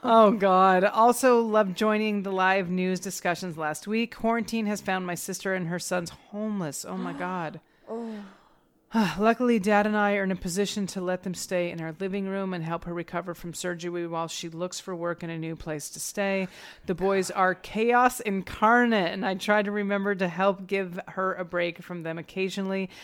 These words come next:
Speaker 1: But the part I most love is that my B F, my best friend, and I have been spending a lot of time with her fourteen-year-old puppy, Alia."
Speaker 2: Aw, oh, that's very cool.
Speaker 1: It might be Elia.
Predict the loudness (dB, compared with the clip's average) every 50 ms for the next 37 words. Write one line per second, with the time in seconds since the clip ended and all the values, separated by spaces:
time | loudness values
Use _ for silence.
0 | -20 -20 -14 _ -10 -10 -8 -10 -4 0 0 0 2 0 -2 -4 -4 -2 0 0
1 | 0 -2 -2 -2 0 0 0 -2 -4 -6 -8 -8 -8 -8 -8 -8 -8 -8 -10 -10
2 | -12 -14 -12 -10 -8 -6 -6 -6 -6 -4 -4 -4 -6 -8 -10 -14 -16 -16 -12 -8
3 | -6 -6 -6 -6 -6 -6 -6 -6 -6 -8 -8 -8 -8 -8 -8 -8 -8 -10 -10 -10
4 | -12 -12 -12 -10 -10 -10 -8 -10 -10 -8 -6 -6 -6 -6 -8 -10 -12 -12 -10 -10
5 | -8 -10 -10 -10 -10 -12 -12 -10 -10 -10 -10 -10 -10 -12 -10 -10 -10 -8 -8 -8
6 | -10 -8 -8 -8 -8 -8 -8 -10 -12 -12 -12 -12 -14 _ _ _ _ _ _ -16
7 | -14 -14 -14 -16 -18 -16 -12 -8 -8 -6 -6 -6 -8 -8 -8 -10 -12 -12 -12 -12
8 | -12 -14 -14 -14 -16 -16 -14 -14 -12 -12 -10 -12 -12 -12 -10 -8 -6 -6 -6 -6
9 | -8 -10 -10 -10 -10 -6 -4 -2 -2 0 0 0 0 0 0 0 0 0 0 2
10 | 2 2 2 2 0 -2 -4